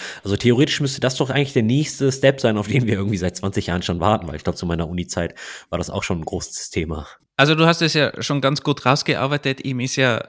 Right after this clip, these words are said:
Speaker 2: sehr wichtig, dass man allgemeines Wissen zur Verfügung stellt, dass man Zugriff auf Wissen hat. Das war die Grundidee, dass alles dezentralisiert ist, dass alles offen ist,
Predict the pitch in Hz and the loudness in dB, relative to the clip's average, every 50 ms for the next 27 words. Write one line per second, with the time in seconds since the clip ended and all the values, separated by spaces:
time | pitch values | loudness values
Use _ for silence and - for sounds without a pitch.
0 | - - 117 - - 127 120 131 131 131 127 - - - 123 113 - - - _ | -12 -14 -10 -6 0 0 2 2 2 0 -4 -2 -2 -2 -2 -2 -4 -8 -20 _
1 | _ _ _ - 110 110 - 123 117 110 104 - - 107 117 120 117 110 107 104 | _ _ _ -8 -6 -6 -4 -2 -2 -2 -2 -2 -2 -2 0 0 0 0 0 -2
2 | 107 104 - - - - - - _ _ _ _ - - 131 123 - 135 123 - | -2 -4 -6 -8 -12 -14 -16 -18 _ _ _ _ -6 -4 -2 -2 0 -2 -2 -2
3 | - 120 - 110 101 - 139 147 156 165 143 - - - 123 117 117 113 - - | -2 -4 -4 -6 -4 -2 -2 0 0 0 -2 -2 0 2 2 2 2 0 -2 -6
4 | - - 110 - - - 147 139 - 123 - - 113 113 117 123 127 - - 117 | -8 -6 -6 -6 -4 -6 -6 -4 -6 -6 -4 -4 -4 -4 -2 -4 -4 -4 -4 -4
5 | 113 120 110 110 - 101 101 - 104 101 - - - 143 143 156 - 107 117 - | -2 -2 -2 -4 -6 -8 -8 -6 -8 -8 -8 -6 -2 0 0 0 0 -4 -6 -4
6 | 113 110 113 110 107 104 - - 107 101 101 - - 120 117 - 123 117 110 - | -2 -2 -2 -4 -6 -6 -6 -6 -6 -6 -6 -4 -4 -4 -4 -2 -2 -4 -4 -4
7 | 104 107 104 101 - 104 104 104 - 104 107 - - 90 - - 64 92 95 95 | -4 -4 -4 -6 -6 -8 -8 -8 -10 -12 -14 -14 -12 -12 -10 -8 -8 -8 -8 -8
8 | - - - 107 - - 110 92 85 101 - - - | -8 -6 -6 -6 -6 -6 -8 -6 -6 -8 -8 -10 -14